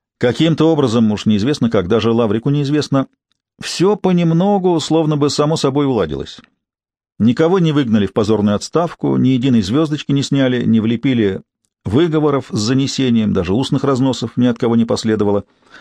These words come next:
Мало того, Лавриковы бумаги на адмирала, как очень быстро выяснилось, ничуть не затормозились, продолжали продвигаться должным путем, с нормальной в таких делах скоростью.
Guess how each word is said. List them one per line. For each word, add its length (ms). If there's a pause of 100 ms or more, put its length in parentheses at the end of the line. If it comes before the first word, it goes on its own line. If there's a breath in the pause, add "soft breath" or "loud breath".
(800 soft breath)
Мало 400
того, 260
Лавриковы 560
бумаги 380
на 120
адмирала, 440
как 200
очень 220
быстро 380
выяснилось, 580
ничуть 480
не 120
затормозились, 800
продолжали 480
продвигаться 600
должным 520
путем, 580
с 80
нормальной 540
в 60
таких 260
делах 240
скоростью. 580